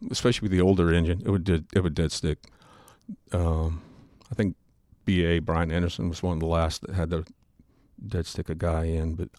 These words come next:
that I remember. It's probably not right. Um, but anyway, that's, and then you just come on down, and that's when your mold takes over.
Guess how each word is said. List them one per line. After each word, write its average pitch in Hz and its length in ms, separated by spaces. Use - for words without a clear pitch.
that 92 140
I 78 80
remember. 78 580
It's - 100
probably 78 260
not 78 140
right. 82 320
Um, 87 500
but 107 80
anyway, 98 400
that's, 110 200
and 104 180
then 98 120
you 98 80
just 101 160
come 110 120
on 107 180
down, 117 300
and 95 360
that's 95 140
when 104 120
your 104 120
mold 120 280
takes - 220
over. 90 240